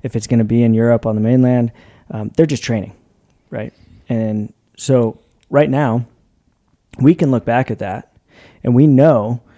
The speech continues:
that everything that moved through time from there was the training to deploying in Europe, to moving up through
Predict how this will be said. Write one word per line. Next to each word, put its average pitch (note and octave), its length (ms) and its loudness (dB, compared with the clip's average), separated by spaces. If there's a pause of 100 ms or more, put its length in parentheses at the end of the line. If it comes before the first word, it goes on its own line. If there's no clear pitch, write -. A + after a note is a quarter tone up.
(480)
that A#2 240 -2
everything D3+ 520 2
that A#2 460 -2
moved B2 600 2
through B2+ 180 -2
time A2 360 -4
from G#2+ 180 -6
there G#2 180 -6
was G2+ 180 -10
the A2 80 -12
training C3 540 2 (260)
to A2+ 280 -2
deploying C3 680 0
in A2 200 -2
Europe, B2 380 2
to A#2 100 -6
moving A#2+ 260 2
up A2+ 140 -4
through A2 280 -8